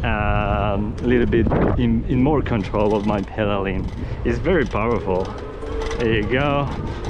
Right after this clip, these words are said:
I feel like there is a millisecond or a slight delay in the motor sensitivity or reaction,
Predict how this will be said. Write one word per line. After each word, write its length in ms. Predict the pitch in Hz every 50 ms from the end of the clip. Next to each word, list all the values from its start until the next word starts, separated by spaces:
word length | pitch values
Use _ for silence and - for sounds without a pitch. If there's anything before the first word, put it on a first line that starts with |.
| - - -
I 120 | - 120 117
feel 300 | 113 - - 156 170 190
like 240 | 196 185 175 156 143
there 160 | 170 160 156
is 200 | 156 151 - -
a 120 | 151 143
millisecond 960 | 143 - 170 196 226 220 214 202 180 160 - - 143 139 143 139 127 135 135
or 160 | 123 123 120 117
a 340 | 113 113 113 107 - - - - - - - -
slight 480 | - - 139 143 143 156 165 175 175 151
delay 600 | 156 151 151 139 127 127 123 123 127 123 123 123 - - - - - - - - -
in 140 | 123 123 120
the 60 | 120
motor 840 | 117 117 120 120 117 117 117 - 127 123 120 117 117 117 120 127 131
sensitivity 960 | - - 135 123 - - - 123 - - 120 110 123 131 123 117 - 123 117
or 180 | - 127 120 123
reaction, 760 | 113 117 117 104 104 107 104 101 90 - - 101 95 95 90